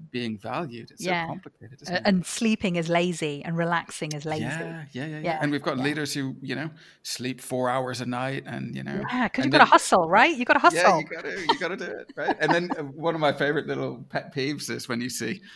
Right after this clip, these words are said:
Speaker 1: celebrity, uh, workout patterns, sleep things on Twitter,
Speaker 2: Yes.
Speaker 1: and it's like, "I wake up at four thirty-two and exercise for twenty hours, then,
Speaker 2: <laughs>
Speaker 1: you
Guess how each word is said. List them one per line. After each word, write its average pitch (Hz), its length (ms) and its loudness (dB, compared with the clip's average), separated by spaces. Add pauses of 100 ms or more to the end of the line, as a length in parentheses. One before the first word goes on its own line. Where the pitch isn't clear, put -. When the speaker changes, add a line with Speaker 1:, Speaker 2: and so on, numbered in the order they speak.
(120)
Speaker 1:
celebrity, 117 880 -2 (260)
uh, 117 400 2
workout 117 560 0
patterns, 104 540 -2
sleep - 420 -4
things 120 380 -6
on 117 180 -6
Twitter, 117 280 -4
Speaker 2:
Yes. 120 80 0
Speaker 1:
and 117 100 -2
it's 190 120 -6
like, 117 140 -4
"I 123 80 0
wake 117 240 -2
up 117 140 -6
at 123 100 -8
four 117 340 -4
thirty-two 113 680 -2
and 107 100 -2
exercise 113 560 -4
for - 120 -8
twenty - 420 -10
hours, 117 440 -4
then, 131 140 -6
Speaker 2:
<laughs> - 500 -8
Speaker 1:
you 214 120 -4